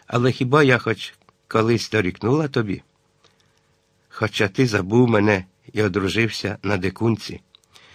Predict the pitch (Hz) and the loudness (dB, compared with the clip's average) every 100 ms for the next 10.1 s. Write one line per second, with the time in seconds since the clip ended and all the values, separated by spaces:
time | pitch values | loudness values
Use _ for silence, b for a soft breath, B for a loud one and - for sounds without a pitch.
0 | b b b b b _ 120 143 147 - | b b b b b _ 4 6 4 0
1 | _ _ _ _ _ _ - 113 117 139 | _ _ _ _ _ _ -2 2 4 4
2 | 123 113 95 92 - 120 147 151 - 127 | 4 4 2 -4 -2 2 4 2 0 2
3 | 147 160 147 139 127 107 107 95 110 98 | 4 4 4 4 4 4 0 2 2 2
4 | 98 90 92 101 92 - _ _ _ b | 0 0 0 0 -2 -8 _ _ _ b
5 | b b b b b b - 135 147 139 | b b b b b b -2 0 0 0
6 | 131 113 143 127 92 98 95 87 - b | 0 4 6 4 2 0 -2 -4 -12 b
7 | b b - 139 156 185 165 156 151 127 | b b -2 4 6 4 2 2 2 4
8 | 123 143 156 120 101 - 131 147 147 143 | 4 6 4 4 0 -2 0 4 6 6
9 | 127 156 147 113 117 - 123 131 139 113 | 6 6 4 2 -2 0 4 6 6 4
10 | 92 | 0